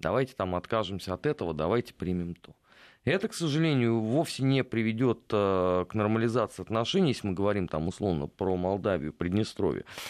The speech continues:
а скорее напротив, э, ещё больше будет отталкивать людей друг от друга, и без того они же уже,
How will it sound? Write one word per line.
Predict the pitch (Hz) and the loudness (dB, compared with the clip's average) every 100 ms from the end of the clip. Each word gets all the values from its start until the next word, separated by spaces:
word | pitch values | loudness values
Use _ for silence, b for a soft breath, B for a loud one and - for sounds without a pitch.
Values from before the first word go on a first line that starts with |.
| B _ | B _
а | 98 101 | -4 -4
скорее | - 135 165 165 | -4 -2 0 2
напротив, | 160 165 175 165 101 - | 0 0 -2 -2 -4 -2
э, | 107 95 92 90 87 85 90 | 2 2 4 4 2 2 2
ещё | 101 - 151 | 0 0 -2
больше | 131 160 113 - | 2 2 2 -2
будет | 87 95 85 | -4 -4 -2
отталкивать | 104 - 101 87 - 80 92 | -4 -4 -6 -6 -6 -8 -4
людей | 95 87 80 | -2 0 0
друг | 92 - | 0 0
от | 117 | -2
друга, | 120 190 120 | -2 -2 -2
и | |
без | 95 - | -2 -4
того | 131 143 | -2 0
они | 107 110 | 0 0
же | 117 | -2
уже, | 120 113 | -2 -2